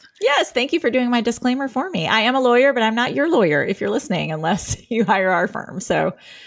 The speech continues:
I always say this is meant to be information, not advice, just to kind of get your wheels turning. But if you have specific questions, be sure to reach out to your own lawyer. Make sure you're getting the good advice for your specific circumstances.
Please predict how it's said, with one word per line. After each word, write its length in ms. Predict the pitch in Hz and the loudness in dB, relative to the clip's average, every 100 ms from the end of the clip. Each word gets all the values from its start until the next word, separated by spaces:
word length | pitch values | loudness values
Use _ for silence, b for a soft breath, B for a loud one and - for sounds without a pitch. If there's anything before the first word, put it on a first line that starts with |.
| B B - | B B -4
I 180 | 196 185 | 0 4
always 220 | 185 185 | 4 2
say 180 | 185 175 | 2 2
this 200 | 196 208 | 2 0
is 100 | 202 | 0
meant 160 | 196 | -2
to 60 | - | -2
be 120 | 160 | -2
information, 920 | 175 214 233 302 - 311 302 294 285 - | -2 -2 0 0 -2 -2 -2 -2 -4 -4
not 280 | 185 175 208 | -2 -2 -2
advice, 480 | 196 202 196 196 | 0 2 2 0
just 200 | - 180 | -4 -8
to 60 | - | -6
kind 160 | 180 160 | -8 -4
of 40 | |
get 100 | - | -2
your 140 | 156 | -2
wheels 300 | 160 180 175 | -2 0 -2
turning. 500 | - 175 165 160 160 | -4 -6 -4 -4 -4
But 160 | 147 143 | -2 -2
if 120 | - | 0
you 80 | 165 | -2
have 80 | 147 | -2
specific 460 | - 180 - 269 | -4 -4 -2 -2
questions, 400 | - 208 - 180 | 0 -2 -2 -6
be 80 | - | -6
sure 180 | 151 160 | -4 -2
to 80 | 147 | -2
reach 180 | 143 151 | -2 -2
out 160 | - | -2
to 80 | 160 | -2
your 140 | 131 | -4
own 180 | 110 123 | -4 -4
lawyer. 280 | 120 80 101 | -4 -4 -4
Make 160 | 135 - | -4 -6
sure 160 | 131 | -8
you're 100 | 127 | -6
getting 260 | 131 127 127 | -4 -4 -4
the 80 | 127 | -2
good 240 | 131 117 | -2 -2
advice 460 | 139 117 107 131 - | -2 0 -2 -2 -4
for 100 | 147 | -2
your 160 | 135 135 | -2 -2
specific 500 | - 151 180 - - | -2 -2 -2 -4 -4
circumstances. 800 | 156 - 135 - - - - | -4 -4 -6 -6 -8 -10 -12